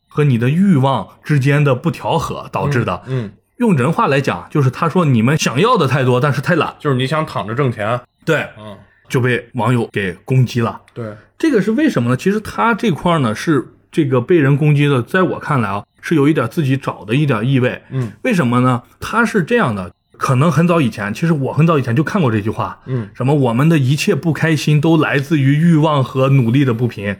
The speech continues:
Speaker 2: 对。
Speaker 1: 对。其实他是把它往这个内卷上去套用，
Speaker 2: 是。
Speaker 1: 其实他根本不知道内卷这个词本身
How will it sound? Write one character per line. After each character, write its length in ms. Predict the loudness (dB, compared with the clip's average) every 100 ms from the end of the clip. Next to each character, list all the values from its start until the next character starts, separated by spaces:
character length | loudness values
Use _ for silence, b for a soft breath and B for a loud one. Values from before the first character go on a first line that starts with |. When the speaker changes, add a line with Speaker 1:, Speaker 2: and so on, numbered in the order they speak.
| -10
Speaker 2:
对。 200 | -14 -14 -10
Speaker 1:
对。 220 | -4 -2 -4 _ _ -10
其 200 | -2 0
实 100 | 0
他 180 | -2 -4
是 60 |
把 140 | -2 0
它 120 | 0
往 180 | 0 0
这 100 | 0
个 60 |
内 160 | 2 0
卷 180 | 0 2
上 140 | 2
去 120 | 2
套 260 | -2 0 2
用， 260 | 2 0 -4 B
Speaker 2:
是。 60 | -4
Speaker 1:
其 100 | 0
实 80 | 0
他 120 | 0
根 220 | 0 2
本 120 | 2
不 120 | 0
知 120 | 0 2
道 140 | 2
内 200 | 4 4
卷 240 | 2 -2 -2
这 80 |
个 100 | -2
词 260 | -4 -4 -6
本 320 | -4 -4 -6
身 340 | -4 -2 -2